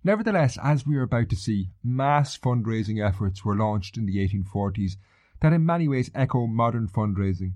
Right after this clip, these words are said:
in unexpected ways in terms of scale and size. To understand this, I have focused on one organisation who raised the most amount of money, but who have almost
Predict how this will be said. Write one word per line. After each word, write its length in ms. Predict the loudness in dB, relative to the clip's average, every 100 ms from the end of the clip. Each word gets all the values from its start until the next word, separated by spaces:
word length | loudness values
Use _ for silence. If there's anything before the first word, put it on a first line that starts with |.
| -4
in 120 | 0
unexpected 640 | 2 0 0 0 0 -2
ways 360 | -2 -2 -2 -4
in 140 | -6
terms 320 | -2 0 0 -4
of 140 | -6
scale 520 | -8 0 2 2 -2
and 200 | -6 -6
size. 480 | 0 2 2 0 -4 _ _ _ _ _ _
To 100 | -4
understand 600 | 0 0 0 0 2 2 0
this, 280 | 0 -4 -4
I 60 | -2
have 120 | -2
focused 540 | 0 0 2 0 0
on 220 | -2 -2
one 200 | 0 0
organisation 800 | 0 0 0 -2 0 0 0 -4 0
who 100 | 0
raised 380 | 0 0 -2 -2
the 80 | 0
most 480 | 0 2 0 -2 -2
amount 260 | -4 -2 -2
of 80 |
money, 300 | -2 0 -2 -4 -18 _ _ 2
but 200 | 2 2 2
who 80 | 2
have 100 | 2
almost 540 | 0 0 -2 -4 -6